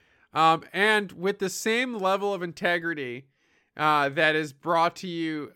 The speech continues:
by, um, the Senate. These guys dedicate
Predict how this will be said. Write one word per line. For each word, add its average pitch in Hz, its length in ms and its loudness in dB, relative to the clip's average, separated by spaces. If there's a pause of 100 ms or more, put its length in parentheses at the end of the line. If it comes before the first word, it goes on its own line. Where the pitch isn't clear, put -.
by, 131 680 0
um, 113 540 -4 (1500)
the 151 140 -10
Senate. 151 500 -4 (440)
These 190 300 -4
guys 196 400 2
dedicate 165 760 -2